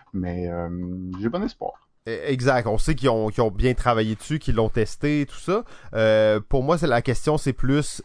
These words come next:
Speaker 2: le nombre de joueurs va jouer beaucoup sur le chaos. Euh,
Speaker 1: Hmm.
Speaker 2: si t'es deux, c'est pas pareil
Speaker 1: Ah
Speaker 2: que
Speaker 1: ouais.
Speaker 2: si t'es quatre.
Speaker 1: Non, c'est
Speaker 2: Euh,
Speaker 1: sûr.
Speaker 2: le plateau est un peu différent, mais pas assez pour que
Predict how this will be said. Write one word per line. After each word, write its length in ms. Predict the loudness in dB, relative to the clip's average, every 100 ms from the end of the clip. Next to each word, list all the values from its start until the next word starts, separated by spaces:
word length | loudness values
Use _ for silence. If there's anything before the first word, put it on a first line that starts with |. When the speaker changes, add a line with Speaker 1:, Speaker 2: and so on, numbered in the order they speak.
| -2
Speaker 2:
le 180 | 2
nombre 280 | 4 4 4
de 140 | 4 4
joueurs 680 | 4 4 4 4 2 2 2
va 140 | 2
jouer 200 | 2 2
beaucoup 380 | 2 2 2 0
sur 160 | 2
le 80 | 2
chaos. 360 | 2 2 2 -2 -8 -14 -16 -20 -20 -18 -8
Euh, 460 | -2 0 2 6 8
Speaker 1:
Hmm. 120 | 8
Speaker 2:
si 100 | 6
t'es 180 | 2 2
deux, 260 | 4 2 4
c'est 100 | 4
pas 80 | 4
pareil 280 | 4 2 4
Speaker 1:
Ah 40 |
Speaker 2:
que 40 | 4
Speaker 1:
ouais. 40 |
Speaker 2:
si 140 | 2 0
t'es 100 | -2
quatre. 480 | 2 2 0 -2 -2
Speaker 1:
Non, 40 |
c'est 0 |
Speaker 2:
Euh, 640 | 2 2 2 2 2 2 2
Speaker 1:
sûr. 80 |
Speaker 2:
le 80 | 2
plateau 300 | 2 2 0
est 100 | 2
un 80 | 0
peu 140 | 0
différent, 560 | -6 -4 -2 0 0 0
mais 100 | -2
pas 220 | 0 2
assez 360 | 2 2 2 2
pour 220 | 0 -2
que 420 | 0 2 2 0